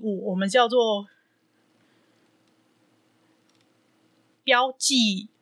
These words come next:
化合物吧。好，总之叫标记，它没有一个很，很明确的标记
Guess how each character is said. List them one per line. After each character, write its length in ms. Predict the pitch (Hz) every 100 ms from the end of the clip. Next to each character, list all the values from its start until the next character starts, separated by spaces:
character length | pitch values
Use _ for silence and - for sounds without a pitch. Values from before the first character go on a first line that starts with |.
| _
化 260 | _ - 208
合 200 | - 165
物 120 | 190
吧。 220 | 175 - _ _ _ _ _ _ _ _ _ _ _ _ _ _
好， 160 | - -
总 160 | 170
之 120 | 180 233
叫 120 | 233
标 280 | 247 226 233
记， 280 | - 220 - _ _
它 160 | 294
没 60 | 311
有 80 | 285
一 60 | 254
个 100 | 262
很， 400 | 233 190 180 180 _ _ _ _ _ _ _ _ _ _ _ -
很 160 | 226 202
明 200 | 208 233
确 200 | 311 277
的 100 | 226
标 300 | 247 226 226
记 400 | - 226 185